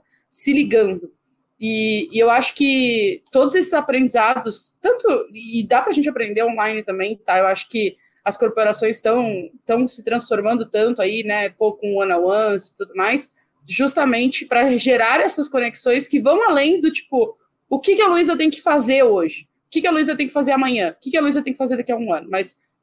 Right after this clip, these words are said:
o que, quem é a Luísa hoje? Quem é a Luísa amanhã? Eu acho que essa é a grande,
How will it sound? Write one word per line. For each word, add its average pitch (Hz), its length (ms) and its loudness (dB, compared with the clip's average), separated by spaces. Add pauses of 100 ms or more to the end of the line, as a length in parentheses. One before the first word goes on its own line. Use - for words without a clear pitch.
o - 80 -16
que, 302 160 0
quem 302 500 2
é 302 220 0
a 214 100 0
Luísa 214 440 0
hoje? 165 440 -4
Quem 233 280 -2
é 269 320 0
a 226 80 0
Luísa 233 380 0
amanhã? 220 540 -2
Eu 220 160 0
acho 220 220 0
que 233 120 -2
essa 247 300 0
é 262 60 2
a 240 120 4
grande, 233 840 0